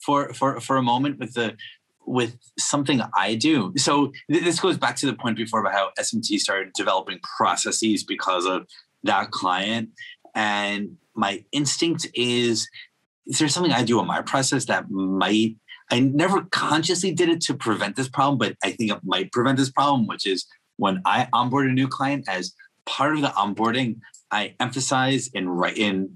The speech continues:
written docs and also, and also verbally, "Hey, we're always changing our strategy," including we do, like, every six month reviews. And, like,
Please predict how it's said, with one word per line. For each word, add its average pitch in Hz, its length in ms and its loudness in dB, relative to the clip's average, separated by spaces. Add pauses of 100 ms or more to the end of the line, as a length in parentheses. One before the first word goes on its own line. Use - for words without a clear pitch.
written 139 360 4
docs 135 360 2
and 98 200 -4
also, 98 640 0
and 92 200 -4 (120)
also 98 500 0 (380)
verbally, 104 720 0 (400)
"Hey, 98 280 -4 (460)
we're 95 220 0 (180)
always 139 380 4
changing 127 400 0
our 117 140 2
strategy," 90 580 -2
including 107 640 2 (240)
we 104 140 4
do, 104 160 2
like, 95 240 -2
every 107 260 2
six - 320 -2
month 107 220 -2
reviews. 110 640 2
And, 95 180 0
like, 87 240 -4